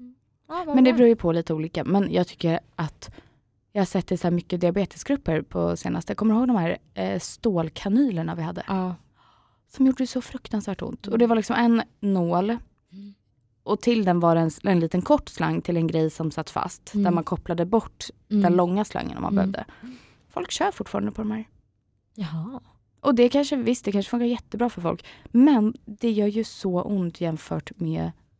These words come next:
Speaker 2: de
Speaker 1: Ja.
Speaker 2: bra kanylerna som finns idag.
Speaker 1: Verkligen. Men varför har folk dem då? Är det för att deras landsting, eller vad det heter, landsting inte erbjuder någon, några,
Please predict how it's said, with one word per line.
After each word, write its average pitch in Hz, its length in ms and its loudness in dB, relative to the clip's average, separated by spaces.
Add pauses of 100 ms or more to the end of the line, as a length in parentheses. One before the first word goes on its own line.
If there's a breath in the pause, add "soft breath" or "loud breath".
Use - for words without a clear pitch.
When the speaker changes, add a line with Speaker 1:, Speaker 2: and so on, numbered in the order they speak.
(100)
Speaker 2:
de 165 400 0
Speaker 1:
Ja. 165 60 0 (180)
Speaker 2:
bra 156 200 0
kanylerna 165 500 -4
som 170 140 -8
finns 269 240 -4
idag. - 160 -10 (440)
Speaker 1:
Verkligen. 214 400 -2
Men 240 120 4
varför 233 560 2
har 214 140 2
folk 208 340 0
dem 247 180 2
då? 175 80 2
Är 170 120 2
det 202 80 4
för 208 140 0
att - 300 -2
deras 190 540 2
landsting, 202 1200 0
eller 233 160 -4
vad 208 80 -6
det 202 40 -8
heter, 202 160 -6
landsting 208 580 -4
inte 208 380 0
erbjuder 202 460 4
någon, 196 460 2
några, 196 260 4